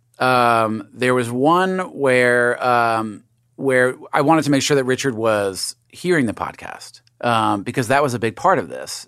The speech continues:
And literally, like, sometimes I think about Richard Simmons like my grandmother, like, "I'm not quite sure if he knows how the internet works" type thing. Um, and so it was literally just putting what we had done into a boombox and putting it on his front,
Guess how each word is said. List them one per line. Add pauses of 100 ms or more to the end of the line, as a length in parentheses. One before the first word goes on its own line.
And
literally,
like,
sometimes
I
think
about
Richard
Simmons
like
my
grandmother,
like,
"I'm
not
quite
sure
if
he
knows
how
the
internet
works"
type
thing. (380)
Um, (400)
and
so
it
was
literally
just
putting
what
we
had
done (160)
into
a
boombox
and
putting
it
on
his
front,